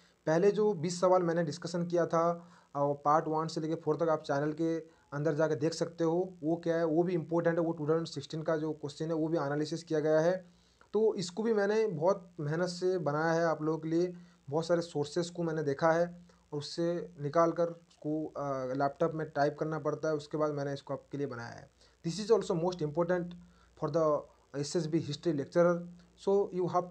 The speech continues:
to keep patience and, अ, अपना जो माइंड है उसको खर्च करना है, देखना है कैसे क्या करना है आप लोगों को। तो क्या है, who wrote Poverty and On British Rule in India? हम सबको पता है दादा भाई नारोजी।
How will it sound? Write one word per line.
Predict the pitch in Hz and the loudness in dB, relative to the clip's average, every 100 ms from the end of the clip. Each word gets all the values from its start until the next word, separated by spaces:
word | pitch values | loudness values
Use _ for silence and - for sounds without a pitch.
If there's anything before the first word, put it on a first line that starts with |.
| 180 | -6
to | |
keep | 180 175 165 | -6 -6 -2
patience | 147 180 175 170 | 0 0 -2 -4
and, | 156 151 143 _ _ _ | -6 -8 -12 _ _ _
अ, | 143 143 139 - | -6 -2 -2 -4
अपना | - 165 165 | -6 -2 -2
जो | 165 | 0
माइंड | 143 160 170 | 0 2 2
है | 170 | 2
उसको | 170 160 | 0 -8
खर्च | 156 165 - | -6 -8 -4
करना | 165 160 160 | -4 -2 -2
है, | 165 147 | -4 -2
देखना | 147 160 160 | -2 -2 -4
है | 160 170 - _ - | -4 -10 -18 _ -6
कैसे | 143 165 | -6 -4
क्या | 170 156 | -4 -2
करना | 147 143 151 | -4 -4 -4
है | |
आप | 139 | -2
लोगों | 143 143 | -2 -2
को। | - 160 _ _ _ - _ - | -4 -14 _ _ _ -20 _ 0
तो | 208 | 0
क्या | 208 202 | 4 4
है, | 208 202 | 6 2
who | 196 196 208 | -4 -2 4
wrote | 196 202 | 6 6
Poverty | - 160 170 180 | 4 2 2 2
and | 185 | 0
On | 151 | -2
British | 151 151 151 | -2 -4 -4
Rule | 135 | -6
in | 135 | -8
India? | 123 | -6
हम | 131 160 | -8 -4
सबको | 175 | -4
पता | 170 160 170 | -2 0 2
है | |
दादा | 170 165 156 | 2 4 4
भाई | 160 | 4
नारोजी। | 143 143 135 160 | 2 0 -2 -10